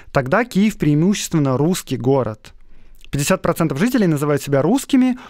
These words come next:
украинцев, или, как тогда их называли, малороссов, около двадцати процентов, примерно двенадцать процентов поляков и двенадцать евреев. И такое небольшое количество украинцев насчитывается за счёт того, что Украина русифицировалась гораздо сильнее Польши.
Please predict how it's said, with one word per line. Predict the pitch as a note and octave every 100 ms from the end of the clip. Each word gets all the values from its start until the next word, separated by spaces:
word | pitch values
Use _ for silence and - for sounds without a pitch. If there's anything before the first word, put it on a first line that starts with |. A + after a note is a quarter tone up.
| -
украинцев, | C#3 D#3+ G3 B3 F#3+
или, | E3+
как | E3 C3+ - -
тогда | C3+ C#3
их | B2+
называли, | B2+ C3 C#3+
малороссов, | B2+ C3+ C#3+ C#3 C#3+ B2+ - - - - -
около | - D#3+ F3+
двадцати | D3 E3 - F3
процентов, | - C3 G#3 A#3+ G3+ - - - -
примерно | C#3 F3+ E3+
двенадцать | D3 C#3 D#3+ F3+ -
процентов | D#3 E3+ F#3 D#3
поляков | - C3+ E3 - C3+ - -
и | C#3 B2
двенадцать | A2+ C3 C#3 -
евреев. | C#3+ C3+ B2+ G#2+ - - _ _ _ _ - - - - - - -
И | C#3+
такое | D3+ D#3 G3
небольшое | F3 F#3+ -
количество | G3 F#3 -
украинцев | F3+ - F3 B3+ - C#3+
насчитывается | C#3 C3+ - G3+ E3+ D#3 -
за | C#3+
счёт | - F3
того, | - C#3+ F#3
что | G#3 - D#3 D3 D3 C#3+
Украина | F3 - F3+ G3+
русифицировалась | D#3 - - D#3 G3 F3 D#3+ D3
гораздо | D3 E3 D#3
сильнее | D3+ D#3+ C#3 C#3+ F3
Польши. | D#3 E3+ D3+ - C3+ A#2+